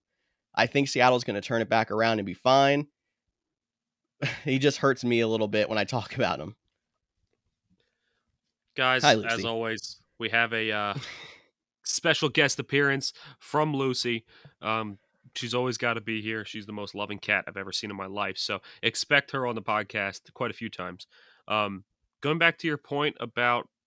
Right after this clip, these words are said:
Speaker 2: not taking Kamara did come back to haunt us. I mean, that is true.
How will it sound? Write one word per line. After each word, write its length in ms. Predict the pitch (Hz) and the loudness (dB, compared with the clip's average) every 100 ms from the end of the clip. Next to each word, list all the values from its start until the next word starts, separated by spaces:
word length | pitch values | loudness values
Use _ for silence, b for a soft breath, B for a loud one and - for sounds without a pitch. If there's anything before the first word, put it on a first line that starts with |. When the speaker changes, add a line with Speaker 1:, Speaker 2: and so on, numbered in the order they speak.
| _ _ _ _ | _ _ _ _
Speaker 2:
not 300 | 113 113 131 | -6 0 0
taking 320 | 131 131 117 | 0 -4 -2
Kamara 440 | 113 113 110 113 110 | -8 -6 -4 -4 -4
did 180 | 120 117 | -6 -6
come 160 | 120 | -6
back 280 | 110 113 104 | -2 -2 -2
to 80 | 113 | -10
haunt 400 | - 98 107 - | -8 -6 -6 -4
us. 220 | 107 98 | -6 -6
I 60 | - | -8
mean, 180 | 104 101 | -8 0
that 180 | 110 | 0
is 180 | 120 - | 0 -6
true. 560 | - - 117 120 120 | -10 -8 -4 -2 -2